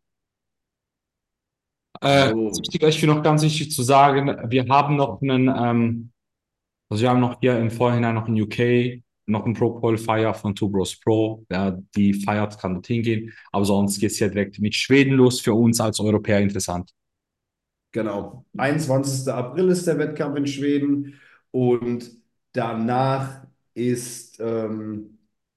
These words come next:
Speaker 2: noch im April ein Wettkampf in Portugal, der wahrscheinlich sehr interessant ist, der Mister Big Evolution am achtundzwanzigsten April.
Speaker 1: Genau.
Speaker 2: Und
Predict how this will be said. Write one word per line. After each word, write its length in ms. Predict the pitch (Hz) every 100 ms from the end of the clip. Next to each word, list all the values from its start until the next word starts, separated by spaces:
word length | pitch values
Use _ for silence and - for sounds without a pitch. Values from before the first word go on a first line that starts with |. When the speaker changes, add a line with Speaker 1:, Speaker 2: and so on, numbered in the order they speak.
| _ _ _ _ _
Speaker 2:
noch 500 | 107 135 - - - -
im 320 | 131 135 135
April 960 | 113 - - 113 117 120 120 - - -
ein 200 | 107 107
Wettkampf 760 | 113 - 127 107 107 101 104
in 420 | - 98 95 - -
Portugal, 500 | 156 165 156 139 139
der 140 | 135
wahrscheinlich 440 | 127 127 131 127 123
sehr 300 | 127 117 -
interessant 440 | 117 113 127 117
ist, 120 | 117 -
der 60 |
Mister 280 | 107 107 110
Big 200 | 98 107
Evolution 500 | 101 107 131 131 117
am 60 | 98
achtundzwanzigsten 760 | - - 131 123 120 - 123
April. 640 | 113 - 120 120 120 - - _ _ -
Speaker 1:
Genau. 500 | 107 107 110 110 107
Speaker 2:
Und 460 | 107 107 101 90